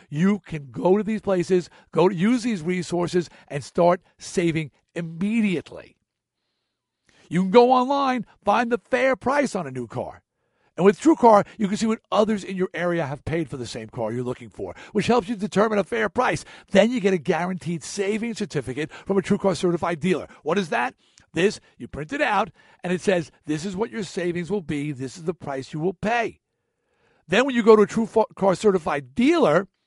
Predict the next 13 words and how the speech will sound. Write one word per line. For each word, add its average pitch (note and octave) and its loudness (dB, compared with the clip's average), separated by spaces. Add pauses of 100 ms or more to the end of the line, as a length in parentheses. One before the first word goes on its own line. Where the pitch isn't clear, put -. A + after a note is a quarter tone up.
(680)
your A3+ 4
savings B3+ -2
certificate G#3+ -6
is A#3+ -4
honored. A#3+ -2 (300)
You're F#3 4
not G#3+ 4
haggling. G3 -6 (840)
You're D#3 0
not G#3 2
going G#3 4
in G3 -4
defenseless. E3+ -6